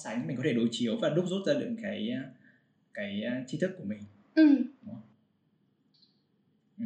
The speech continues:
Speaker 1: để có thể xử lý được phần nào những cái, ờ, vấn đề ở những chỗ khác. Ví dụ như là có những bài học điển hình chẳng hạn,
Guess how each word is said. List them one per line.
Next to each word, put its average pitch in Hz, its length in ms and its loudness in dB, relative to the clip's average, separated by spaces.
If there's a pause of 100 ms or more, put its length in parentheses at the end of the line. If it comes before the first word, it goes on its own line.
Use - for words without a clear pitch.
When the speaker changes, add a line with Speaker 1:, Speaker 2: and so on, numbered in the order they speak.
(200)
Speaker 1:
để 107 180 -2
có 107 100 -4
thể 143 100 2
xử 113 200 -6
lý 101 220 -4
được 147 240 0
phần 117 160 2
nào 107 240 0
những - 100 -4
cái, 107 220 -2 (100)
ờ, 135 160 -4
vấn 110 120 0
đề 113 360 0
ở 104 80 -10
những 117 180 -4
chỗ - 160 -8
khác. 151 240 -8 (220)
Ví 113 80 -8
dụ 117 100 -6
như 123 220 0
là 110 260 -4
có 101 140 -4
những 117 120 0
bài 120 200 -4
học - 160 -10
điển 107 160 -10
hình 104 260 -6
chẳng - 120 -16
hạn, 101 120 -12